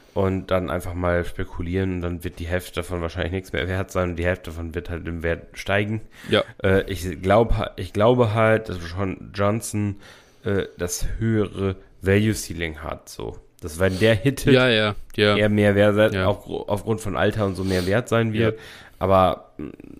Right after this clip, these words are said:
Speaker 1: ansonsten, ja, ob da wirklich dann die, die, äh, Kranken-Values zu holen sind
Speaker 2: Ja.
Speaker 1: oder ob sie nicht einfach ta-, das Backfield wieder teilen und das Gan-, und Fields sowieso da r-, rumrennt,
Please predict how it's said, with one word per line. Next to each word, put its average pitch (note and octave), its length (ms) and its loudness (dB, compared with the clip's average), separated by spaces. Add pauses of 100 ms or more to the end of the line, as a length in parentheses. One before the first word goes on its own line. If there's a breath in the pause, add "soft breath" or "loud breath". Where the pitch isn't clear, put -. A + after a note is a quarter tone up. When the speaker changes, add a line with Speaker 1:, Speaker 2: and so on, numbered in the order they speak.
(180)
Speaker 1:
ansonsten, G2 720 0 (360 loud breath)
ja, F2 280 2 (280 loud breath)
ob - 200 0
da G2 200 6
wirklich G#2+ 340 0
dann G2 460 2
die, F2+ 500 -10
die, F2 480 -10
äh, F2 440 2
Kranken-Values G2 800 -2
zu - 140 -10
holen F#2 300 0
sind F2+ 180 -2
Speaker 2:
Ja. G#2+ 360 -2
Speaker 1:
oder F#2 200 2
ob - 160 -4
sie F#2 100 -8
nicht F2 220 -4
einfach E2+ 260 -4
ta-, - 220 -8
das D#2+ 160 -8
Backfield F#2 400 -4
wieder F2 200 -2
teilen G2+ 440 0
und F#2+ 100 -2
das - 160 -10
Gan-, F#2 180 -2
und F2+ 300 -4
Fields A#2+ 380 -2
sowieso G2+ 380 -2
da F#2+ 160 2
r-, F2+ 180 -6
rumrennt, G2+ 580 -2